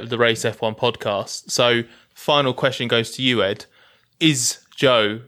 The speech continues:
going to do a better job as an F one debutant than Josh did as the Race F one podcast debutant? Or are we more likely to see the Race F one podcast at a second location from, for where, wherever Josh comes from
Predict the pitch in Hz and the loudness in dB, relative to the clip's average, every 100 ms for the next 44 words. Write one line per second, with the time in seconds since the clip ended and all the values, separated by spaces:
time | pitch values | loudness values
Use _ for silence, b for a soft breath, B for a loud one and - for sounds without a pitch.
0 | - 123 107 107 - 107 139 120 120 107 | -4 0 0 -2 -6 -2 -2 -4 -6 0
1 | 120 104 107 110 113 - 110 110 104 104 | 2 2 -2 -2 -4 0 0 0 -2 -4
2 | - 104 101 b b - 107 104 127 120 | -4 -4 -4 b b -10 -10 0 0 0
3 | - - 104 - _ 117 107 - 113 117 | -4 -4 -4 -6 _ -8 -6 -6 -2 0
4 | 107 117 110 117 110 107 - 107 110 104 | 0 -4 -2 -2 -2 -6 -6 -6 -6 -6
5 | - 107 - 156 113 113 127 B B B | -6 -6 2 4 6 4 0 B B B
6 | 113 117 127 131 123 123 123 - 113 117 | -2 0 2 4 4 2 0 -4 -8 -6
7 | - 117 113 113 117 117 117 113 123 117 | -2 2 2 2 0 0 0 -2 0 0
8 | 117 110 - 110 104 - - b b - | -2 -4 0 0 0 -4 -16 b b -4
9 | 120 110 - 123 123 113 110 120 113 - | -2 -2 -2 -4 0 0 0 0 -2 -2
10 | 110 107 - - 113 110 - 117 113 117 | -6 -8 -12 -4 -4 -4 -4 0 2 2
11 | 113 131 117 113 107 131 117 - - 107 | 0 4 4 2 0 0 -2 -6 -4 -4
12 | 107 113 107 | -4 -2 -2